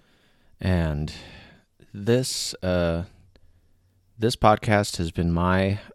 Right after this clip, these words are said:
uh, and my guests' small attempt, um, at offering a tribute of saying thank you. Uh, thank you that, and that we're listening. We have been listening, and that fifty plus years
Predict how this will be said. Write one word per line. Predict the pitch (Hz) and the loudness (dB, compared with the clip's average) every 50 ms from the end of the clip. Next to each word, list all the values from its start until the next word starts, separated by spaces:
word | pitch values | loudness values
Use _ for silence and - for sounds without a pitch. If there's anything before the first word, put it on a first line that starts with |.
| - - | -12 -8
uh, | - | -6
and | 80 73 - - 73 | -6 -6 -6 -6 -6
my | 71 76 | -6 -6
guests' | 78 - 127 131 131 - - - - - - _ - _ _ - - - - _ _ - | -2 0 0 0 0 -2 -8 -10 -12 -16 -16 _ -20 _ _ -20 -20 -20 -20 _ _ -14
small | - - - 143 156 156 | -12 -6 -2 0 0 0
attempt, | 143 - - 117 117 113 107 - - - - - - - - - - | 0 2 2 4 4 4 2 0 -6 -8 -10 -18 -20 -20 -20 -16 -8
um, | - 92 87 85 82 82 82 - | -4 -2 0 0 0 -2 -4 -4
at | - 87 87 85 82 - - | -4 -2 0 0 -2 -2 0
offering | - 90 82 - - 90 85 82 82 82 80 - - | 0 0 0 0 0 -2 -2 0 -2 -4 -4 -6 -8
a | 85 | -10
tribute | 82 - 82 76 - - - - _ - - _ _ _ _ _ _ _ _ _ _ - _ _ _ - | -6 -4 -4 -4 -4 -6 -14 -16 _ -20 -20 _ _ _ _ _ _ _ _ _ _ -20 _ _ _ -6
of | 82 78 78 78 - | -4 -4 -4 -4 -6
saying | - - 85 82 80 80 82 85 - _ _ _ | -6 -4 -4 -4 -4 -4 -6 -8 -10 _ _ _
thank | - 131 135 135 - | -4 -2 -2 -2 -4
you. | 69 57 - - _ _ _ _ _ _ _ - _ _ _ _ _ _ _ _ _ - | -8 -10 -10 -16 _ _ _ _ _ _ _ -20 _ _ _ _ _ _ _ _ _ -10
Uh, | - 73 60 57 - | -10 -10 -10 -8 -4
thank | - 107 104 98 - | -2 -2 -2 -2 -4
you | - 80 67 58 - - _ _ _ _ - | -4 -4 -4 -6 -10 -16 _ _ _ _ -20
that, | - 110 101 101 85 78 73 71 - - - - - - - _ _ _ _ _ _ _ _ _ _ _ _ _ _ _ _ _ _ _ _ _ _ _ _ - | -20 -18 -10 -6 -4 -4 -4 -4 -6 -8 -12 -12 -14 -20 -20 _ _ _ _ _ _ _ _ _ _ _ _ _ _ _ _ _ _ _ _ _ _ _ _ -6
and | - 92 85 | -4 -4 -2
that | - 92 - | -2 -2 -2
we're | 90 98 101 | 0 0 0
listening. | 98 101 110 - - - 78 67 58 50 - - _ _ _ _ _ _ _ _ _ _ _ _ _ - | 2 2 0 -2 -2 -4 -4 -6 -8 -10 -16 -20 _ _ _ _ _ _ _ _ _ _ _ _ _ -8
We | 90 87 82 | -6 -2 2
have | 92 110 110 104 | 2 2 2 2
been | 95 92 85 78 | 0 -2 0 0
listening, | 80 78 - - 73 64 60 64 - - _ _ | -2 -4 -4 -6 -6 -6 -8 -10 -14 -16 _ _
and | - - 73 | -10 -8 -8
that | 69 - | -8 -8
fifty | - - 107 - - 101 95 | -4 -4 -4 -4 -2 -6 -6
plus | - - 101 98 - - | -2 0 0 0 0 0
years | - 92 87 87 87 85 85 90 - - | 0 2 2 4 2 2 -2 -4 -8 -14